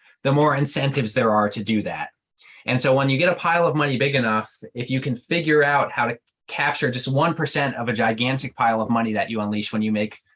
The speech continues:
some change for liberty, or all the changes for liberty, I guess, at once,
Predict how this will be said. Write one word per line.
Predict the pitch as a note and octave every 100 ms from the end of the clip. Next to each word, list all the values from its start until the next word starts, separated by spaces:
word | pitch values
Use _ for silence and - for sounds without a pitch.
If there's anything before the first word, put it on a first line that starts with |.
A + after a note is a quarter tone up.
| _
some | - B2+ A#2+
change | - B2+ A#2 A2
for | - G#2+
liberty, | A2+ A2 F2+ F2+ - _ _ -
or | G2+ F#2+
all | C3+ D3+
the | C3+
changes | - A#2+ G#2+ G2
for | - G2+
liberty, | F2+ E2 E2 F#2
I | F#2
guess, | F#2+ F#2 -
at | -
once, | G2+ F#2 - -